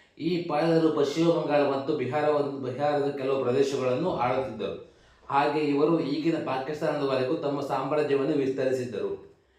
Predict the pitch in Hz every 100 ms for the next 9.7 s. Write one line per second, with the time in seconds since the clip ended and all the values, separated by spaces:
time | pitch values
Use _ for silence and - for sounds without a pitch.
0 | _ - 139 170 165 139 147 170 151 143
1 | 143 160 135 131 - 117 110 110 - 156
2 | 165 - - _ _ _ _ _ _ -
3 | - - - _ 139 151 180 175 160 139
4 | 170 175 160 156 156 143 139 147 139 135
5 | 139 143 135 139 139 135 131 131 139 160
6 | 160 156 127 131 131 131 139 156 160 -
7 | 131 170 175 165 160 170 - 139 147 -
8 | 143 110 110 - 127 135 156 127 135 135
9 | 120 101 95 117 170 -